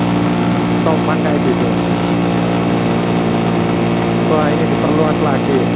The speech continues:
Wah, keren, keren, keren, keren, keren. Aku akuin ini pembangunan jalannya di daerah Bangkalan, Madura ini keren banget, asli. Satu tahun,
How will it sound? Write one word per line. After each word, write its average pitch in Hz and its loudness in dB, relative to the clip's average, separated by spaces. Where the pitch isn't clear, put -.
Wah, - 0
keren, 156 0
keren, 151 0
keren, - 0
keren, 120 0
keren. 60 0
Aku 180 0
akuin 196 2
ini 196 2
pembangunan 180 2
jalannya 160 0
di 156 2
daerah 143 0
Bangkalan, 147 0
Madura 147 2
ini 143 2
keren 151 2
banget, 123 0
asli. - 2
Satu 180 2
tahun, 214 2